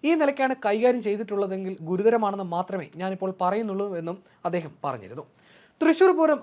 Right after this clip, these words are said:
അലങ്കോലപ്പെട്ടത് വളരെ യാദൃശ്ചികമായ ഒരു കാര്യം മാത്രമാണ് ചില ആൾക്കാർ വ്യാഖ്യാനം നടത്തുന്നുണ്ട്. പക്ഷേ എനിക്കങ്ങനെ പറയാൻ കഴിയില്ല.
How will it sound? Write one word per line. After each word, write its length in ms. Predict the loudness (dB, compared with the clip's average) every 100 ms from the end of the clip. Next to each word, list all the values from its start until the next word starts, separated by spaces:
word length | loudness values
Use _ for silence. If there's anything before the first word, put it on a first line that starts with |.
| 2
അലങ്കോലപ്പെട്ടത് 560 | 4 2 2 0 -2 -6 -4
വളരെ 180 | -2 0
യാദൃശ്ചികമായ 640 | 2 2 0 -8 -6 -2 -2 -2
ഒരു 80 | -4
കാര്യം 260 | -2 0 -2
മാത്രമാണ് 440 | -4 -4 -4 -4 -8 -14 -4
ചില 140 | 0 2
ആൾക്കാർ 260 | 0 0 -4
വ്യാഖ്യാനം 400 | -2 -4 -4 -4
നടത്തുന്നുണ്ട്. 420 | -6 -8 -12 -14 -14 -16 _ _ 0
പക്ഷേ 220 | 0 0 -4 -2
എനിക്കങ്ങനെ 360 | 0 0 -2 -4
പറയാൻ 220 | -6 -6 -8
കഴിയില്ല. 260 | -10 -12